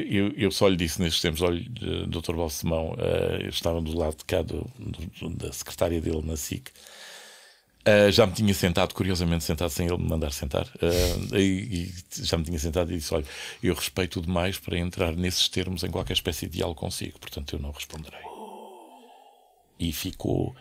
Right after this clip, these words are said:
mesmo assim: "Ah, eu só queria." Ele respondeu e disse: "Ah, sabes que eu aprendi com o Balsemão uma coisa importante.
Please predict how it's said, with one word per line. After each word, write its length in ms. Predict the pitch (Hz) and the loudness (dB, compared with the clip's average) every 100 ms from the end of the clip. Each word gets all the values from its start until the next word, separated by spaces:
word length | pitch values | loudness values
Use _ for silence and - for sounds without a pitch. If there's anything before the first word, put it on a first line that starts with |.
| - - | -12 -6
mesmo 220 | 87 90 | -4 -2
assim: 160 | - 92 | -2 0
"Ah, 140 | 107 | 0
eu 40 | 92 | 0
só 100 | 92 | 0
queria." 260 | 104 95 - - - | 2 2 0 -12 -2
Ele 140 | 95 | -2
respondeu 500 | 78 - 90 90 90 | -2 -2 0 2 2
e 60 | 87 | 0
disse: 540 | 85 73 - - 76 - - - - - | -2 -4 -6 -4 -6 -6 -16 -18 -18 -2
"Ah, 320 | 90 87 87 | 4 6 4
sabes 260 | 90 127 127 | 4 2 4
que 80 | 113 | 4
eu 60 | |
aprendi 320 | 104 98 95 92 | 4 4 4 2
com 120 | 90 | 0
o 20 | |
Balsemão 300 | 87 - 87 | -2 0 0
uma 100 | 87 | 0
coisa 220 | 87 82 | -2 -2
importante. 680 | 85 - - 71 69 - | -4 -6 -8 -8 -8 -10